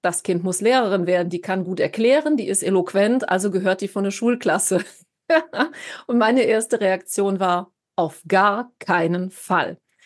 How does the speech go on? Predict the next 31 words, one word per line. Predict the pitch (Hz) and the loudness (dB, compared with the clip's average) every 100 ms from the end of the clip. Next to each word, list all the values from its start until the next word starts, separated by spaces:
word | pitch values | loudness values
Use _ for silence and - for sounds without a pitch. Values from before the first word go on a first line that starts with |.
| - _ | -20 _
Weil | 190 180 | 0 2
was | 196 214 | 2 2
mir | 196 | 2
direkt | 190 190 190 | 2 0 -4
klar | - 190 185 | -2 0 0
war, | 160 | 0
ich | 170 | 0
wollte | 185 190 196 | -2 0 0
nicht | 196 196 - | -2 -4 -4
diese | 185 175 | -4 -2
Routinen | 180 175 190 185 165 165 | -2 -4 -2 0 0 -2
haben. | 151 160 | -2 -2
Also | 160 | -4
ich | - | -4
habe | 180 | -2
bei | 175 | 0
meinen | 165 156 | 2 2
Eltern | 165 170 | 0 0
natürlich | 170 170 175 170 | -2 0 0 0
hautnah | 170 165 170 160 | -2 -2 -4 -4
gesehen, | 165 156 175 185 190 - - - | -2 0 2 2 -2 -10 -10 -4
was | 175 | -2
das | 170 - | -2 -4
bedeutet | 160 165 180 185 180 | -2 2 2 2 -2
mit | 170 | -2
allen | - 160 165 | -2 -2 0
Höhen | 175 170 | 2 0
und | 156 | -2
Tiefen | - 185 185 196 180 | -4 -6 -4 -2 -2
und, | - 165 165 165 - | -2 -2 -2 -2 -4
ähm, | 160 165 | -2 -2